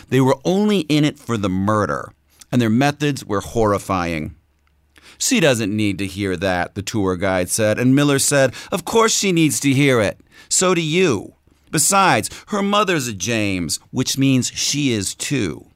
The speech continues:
She has a right and an obligation to know her own story." "Is my mother really a James?" I asked after the tour guide walked away,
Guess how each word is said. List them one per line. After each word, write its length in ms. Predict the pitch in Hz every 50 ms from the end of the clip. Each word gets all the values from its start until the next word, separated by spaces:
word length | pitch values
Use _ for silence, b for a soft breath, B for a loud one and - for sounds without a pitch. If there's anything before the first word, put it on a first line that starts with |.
| B B B B B
She 240 | - - 196 202 214
has 180 | 196 165 127
a 80 | 127 117
right 400 | 107 113 147 160 165 180 170 - -
and 100 | 131 117
an 100 | 110 101 -
obligation 840 | 131 139 139 139 127 123 113 107 95 131 131 143 139 - - 120 107
to 120 | - -
know 360 | 110 107 110 120 127 131 131 127
her 300 | 117 127 120 110 - -
own 320 | 117 120 120 120 120 117
story." 720 | - - - - - 120 120 120 113 98 85 71 - - - _ _ _ _ _ _ _ _ _ b b b b b b b b
"Is 160 | - 110 107
my 160 | 139 180 226
mother 320 | 240 233 254 247 202 202
really 460 | 139 104 95 104 107 117 147 180 202 214
a 40 |
James?" 520 | 214 - 208 220 220 220 226 226 226 220 -
I 140 | 208 214 214
asked 420 | - 196 202 208 208 220 214 -
after 240 | - 151 151 - 143
the 80 | 123 120
tour 340 | 117 - - 139 127 123 120
guide 280 | 110 120 117 113 110
walked 340 | 104 110 113 107 110 107 -
away, 320 | 110 101 107 110 110 110